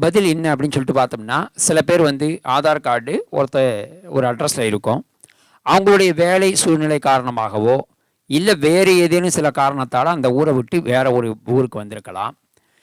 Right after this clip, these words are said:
இல்ல அதே ஊர்லயே வேற ஒரு பகுதிக்கு போயிருக்கலாம், வேற தெருவை மாறி போயிருக்கலாம்.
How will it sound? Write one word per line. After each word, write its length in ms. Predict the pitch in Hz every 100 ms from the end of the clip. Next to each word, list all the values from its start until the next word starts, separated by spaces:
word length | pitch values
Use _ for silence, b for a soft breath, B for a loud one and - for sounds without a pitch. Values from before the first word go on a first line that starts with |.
| _ -
இல்ல 240 | 147 160
அதே 360 | 143 156 185 202
ஊர்லயே 580 | 170 180 170 170 185 160
வேற 300 | 147 165 170
ஒரு 200 | 160 151
பகுதிக்கு 560 | 143 160 165 147 123
போயிருக்கலாம், 500 | 110 95 - 87 107 113 _ _ _ _ _ _ _ _
வேற 360 | 131 135 160 180
தெருவை 360 | - 160 175 156
மாறி 280 | 143 147
போயிருக்கலாம். 600 | 139 117 98 - 87 107